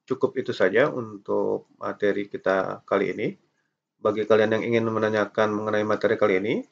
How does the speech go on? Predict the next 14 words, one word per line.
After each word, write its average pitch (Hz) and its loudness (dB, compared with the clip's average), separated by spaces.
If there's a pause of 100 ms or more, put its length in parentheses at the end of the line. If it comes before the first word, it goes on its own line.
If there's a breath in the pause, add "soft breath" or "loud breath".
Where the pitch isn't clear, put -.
(340)
atau 104 0
ada 104 2
masukan 101 0
lain, 113 2
kalian 123 0
bisa 110 0
tanyakan 101 0
di 98 -4
kolom 90 -2
komentar. 92 0 (640)
Dan 120 2
bagi 117 2
kalian 117 6
yang 110 -4